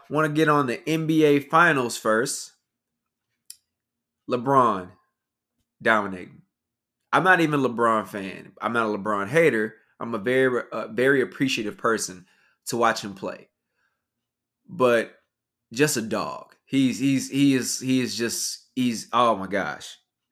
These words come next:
He's a, he is a bully. You know, when I see him, I see my, uh, older cousin, uh,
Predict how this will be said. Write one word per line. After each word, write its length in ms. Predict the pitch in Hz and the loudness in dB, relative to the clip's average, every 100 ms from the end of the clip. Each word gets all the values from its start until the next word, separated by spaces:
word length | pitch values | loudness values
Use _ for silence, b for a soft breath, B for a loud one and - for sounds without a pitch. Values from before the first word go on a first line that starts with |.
| _ | _
He's 220 | 120 107 | -8 -6
a, 80 | 98 | -6
he 160 | 110 120 | -4 -4
is 100 | 104 | -6
a 60 | |
bully. 440 | 95 101 87 - _ _ _ _ _ _ _ _ _ - | -6 -6 -6 -12 _ _ _ _ _ _ _ _ _ -12
You 140 | 104 | -6
know, 320 | 107 104 98 - _ _ _ _ _ _ - | -4 -4 -6 -12 _ _ _ _ _ _ -2
when 140 | 117 | 4
I 140 | 143 | 4
see 260 | 185 - 151 | 4 2 2
him, 260 | 147 143 117 | 2 2 4
I 140 | 120 | 2
see 240 | 127 151 139 | 2 0 2
my, 280 | 127 117 | 4 4
uh, 220 | 101 107 104 | 4 2 2
older 300 | 117 120 110 | 2 2 -2
cousin, 720 | - 127 113 98 95 95 - | -2 0 0 -2 -10 -12 -10
uh, 580 | 104 101 98 92 90 90 | -4 -4 -4 -6 -8 -12